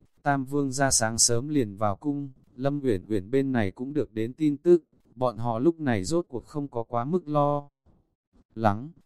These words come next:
lại cũng không có thật sự yên tâm hạ, mọi việc còn phải xem như vậy nói như thế nào. Tam Vương gia lại lần nữa từ trong cung ra tới,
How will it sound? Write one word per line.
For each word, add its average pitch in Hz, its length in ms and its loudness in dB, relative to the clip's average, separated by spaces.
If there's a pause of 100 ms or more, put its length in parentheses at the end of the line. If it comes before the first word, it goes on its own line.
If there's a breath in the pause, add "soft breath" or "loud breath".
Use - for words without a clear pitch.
lại 117 280 -6
cũng 131 180 -10
không 143 240 -8
có 120 160 -6
thật 151 160 2
sự 107 260 -2
yên 156 180 2
tâm 143 240 0
hạ, 120 320 -2 (220)
mọi 123 260 -4
việc 101 260 0
còn 101 240 0
phải 92 240 0
xem 151 340 2
như 156 140 8
vậy 135 240 6
nói 110 240 -2
như 151 200 4
thế 120 160 -2
nào. 104 420 0 (460)
Tam 143 220 2
Vương 143 260 -2
gia 135 200 4
lại 117 200 -4
lần 104 280 0
nữa 139 220 -4
từ 110 160 0
trong 135 200 -2
cung 143 260 -4
ra 135 200 4
tới, 120 380 0